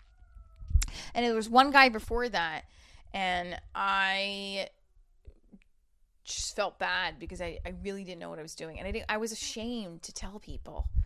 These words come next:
Back in the day, like, I was just, you were ashamed to tell people the truth. I mean, people are still ashamed to do that, but I was ashamed to tell the guy I didn't know how to do this. "Can you help me?" Now, at forty, I still don't know what I'm doing, but I am not ashamed to tell you.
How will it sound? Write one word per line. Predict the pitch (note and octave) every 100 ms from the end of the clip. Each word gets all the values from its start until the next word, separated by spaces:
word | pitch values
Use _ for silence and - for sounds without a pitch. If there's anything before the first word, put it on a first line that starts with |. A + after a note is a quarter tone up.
| - - -
Back | B3+ D#4
in | F4
the | F4
day, | F#4 A4 A3
like, | G3+
I | -
was | A#3 A3+
just, | -
you | B3+
were | C4+
ashamed | C#4 - E4 G#4+
to | A4
tell | - D#4
people | D4+ C4
the | G#3
truth. | - - A3+ G#3+ - - -
I | -
mean, | A3
people | G#3+ G#3
are | F#3
still | - F3+
ashamed | E3 - E3
to | F3
do | E3+
that, | D3+ D3
but | - - - - - -
I | G#3
was | G#3
ashamed | G#3 - A3+ A3
to | G#3+
tell | A3 F#3+
the | F#3
guy | F3+ E3+ E3+
I | D3 F3
didn't | - F#3
know | F#3 F3
how | F3
to | D3+
do | - -
this. | G#2+ - -
"Can | F3+
you | E3
help | E3 D3
me?" | - G#2+ - - -
Now, | G#3 C#4 G4 A#3 E3+
at | E3 G#3 -
forty, | B3+ D#4 C4+ F#3
I | G3+
still | C4 - F#4 D5+
don't | D#5
know | A4
what | C4
I'm | A3 G3+
doing, | G3+ G3
but | F#3+
I | G#3+
am | A3 F#3+ F#3 G#3
not | C4 C4
ashamed | B3+ C4 A#3
to | G#3
tell | G#3 F3
you. | D#3+ C3 G#2